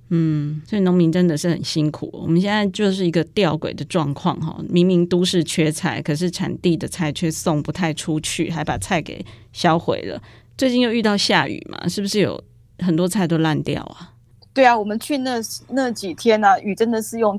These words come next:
Speaker 2: 倒的，超级大。
Speaker 1: 那这样接下来会不会缺菜啊？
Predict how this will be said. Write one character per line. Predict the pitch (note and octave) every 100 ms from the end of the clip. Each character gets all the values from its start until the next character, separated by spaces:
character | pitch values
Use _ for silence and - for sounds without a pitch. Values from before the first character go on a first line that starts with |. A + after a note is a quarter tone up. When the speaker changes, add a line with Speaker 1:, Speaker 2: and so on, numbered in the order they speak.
| -
Speaker 2:
倒 | G3+ D#3
的， | C3+ A#2
超 | - A3 G#3+
级 | - E3+ - -
大。 | F#3 G#2+ D2 - - - - - -
Speaker 1:
那 | C4+
这 | C#4
样 | C4+ A3+
接 | - A3+
下 | A#3 G3+
来 | E3+
会 | F#3
不 | F3
会 |
缺 | F3 - E3 D#3+
菜 | F#3+ E3+ - -
啊？ | F3